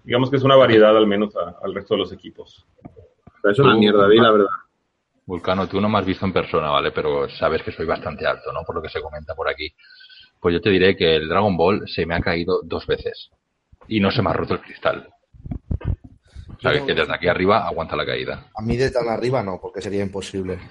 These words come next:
Speaker 4: Ya sería subirme a un andamio o algo de eso. Pero a mí también se me ha caído un par de veces y no se me ha roto, pero sí que es verdad que da un poco de yuyu, ¿eh? La forma esa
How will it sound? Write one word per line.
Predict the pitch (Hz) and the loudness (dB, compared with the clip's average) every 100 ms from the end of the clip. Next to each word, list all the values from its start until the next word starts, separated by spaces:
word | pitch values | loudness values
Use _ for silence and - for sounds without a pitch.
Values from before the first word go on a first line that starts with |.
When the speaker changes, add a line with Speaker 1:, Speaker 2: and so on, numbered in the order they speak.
| - - - - - - 117 | -20 -20 -18 -16 -14 -12 -2
Speaker 4:
Ya | 127 | -2
sería | 123 127 131 | -2 -4 -4
subirme | 127 131 120 120 | 0 2 2 2
a | |
un | 113 | 0
andamio | 101 101 101 98 95 | 0 0 0 -2 -6
o | 98 | -6
algo | 98 | -4
de | 101 104 | -2 -4
eso. | 101 - - - - - - | -6 -14 -18 -20 -20 -16 0
Pero | 113 107 101 101 101 98 95 90 87 - | 4 4 4 4 4 2 0 -2 -6 -4
a | 104 | 0
mí | 127 | 0
también | 135 127 | 0 0
se | 123 | 0
me | |
ha | 113 | 2
caído | 113 | 2
un | 110 | 2
par | 113 107 | 0 2
de | 107 | 2
veces | 110 131 131 127 - - | 0 0 -2 -2 -6 -10
y | 107 | -8
no | 107 113 | -2 0
se | 123 | 2
me | 107 | 0
ha | 92 | -2
roto, | 95 90 | -4 -4
pero | 78 87 | -6 -4
sí | 87 110 | -4 -4
que | 110 | 2
es | 117 | 4
verdad | 107 104 107 | 4 2 2
que | 107 | 2
da | |
un | 95 98 | 0 -2
poco | 101 107 | -2 0
de | 85 | -2
yuyu, | 78 85 76 73 | -4 -6 -8 -12
¿eh? | 92 - _ 92 | -16 -18 _ -6
La | 87 | -6
forma | - 98 107 104 | -6 -8 -4 -2
esa | 98 107 | 0 0